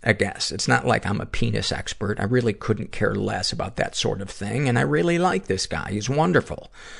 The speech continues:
The first time we had sex, he wore a condom and everything felt great, exclamation point. He really is a great lover, and the penis size thing was not an issue at all. The problem came, no pun intended,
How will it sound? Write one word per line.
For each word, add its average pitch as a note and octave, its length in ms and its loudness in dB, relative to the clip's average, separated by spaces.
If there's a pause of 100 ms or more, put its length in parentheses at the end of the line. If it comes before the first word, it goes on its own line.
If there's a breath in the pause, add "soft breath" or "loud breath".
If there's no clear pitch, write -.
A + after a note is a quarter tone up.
(340 loud breath)
The C3 60 0
first E3 280 4
time D3 200 4
we C#3+ 120 4
had C3 180 4
sex, - 400 2
he - 80 0
wore A2+ 280 2
a A#2+ 60 2
condom C3+ 460 4
and B2+ 160 2
everything C3+ 640 0
felt - 360 -4
great, - 540 0
exclamation - 800 -2
point. - 320 -4 (580 loud breath)
He C#3+ 120 2
really D#3 420 6
is B2+ 120 4
a A#2 80 2
great A#2 300 2
lover, A#2 380 4
and B2 120 2
the B2 40 4
penis D3+ 400 0
size B2 340 0
thing B2 320 0
was A#2 240 2
not A#2 240 2
an A#2 140 6
issue A2+ 380 2
at - 60 0
all. F#2+ 440 -4
The - 80 -6
problem F#3+ 480 4
came, A#2 500 -2
no A2+ 140 -2
pun - 260 -2
intended, A2 580 0